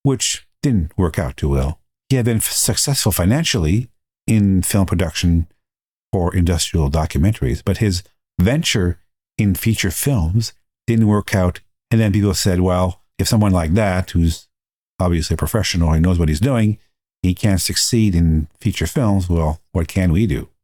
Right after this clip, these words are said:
By this time, the author says that the technical aspects of the industry were better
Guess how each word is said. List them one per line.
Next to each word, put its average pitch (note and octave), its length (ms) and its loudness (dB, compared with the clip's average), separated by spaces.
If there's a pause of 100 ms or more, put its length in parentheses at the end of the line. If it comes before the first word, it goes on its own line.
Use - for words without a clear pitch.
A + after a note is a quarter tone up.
By G#2+ 200 -2
this G2 240 0
time, A2+ 280 2
the G2+ 140 2
author G2 220 2
says G2 420 0
that F2+ 280 -2
the E2+ 200 0
technical A#2+ 460 -2
aspects F#2 440 -2
of D#2 140 0
the F2+ 100 2
industry F#2+ 400 0
were D#2 200 0
better E2 440 -2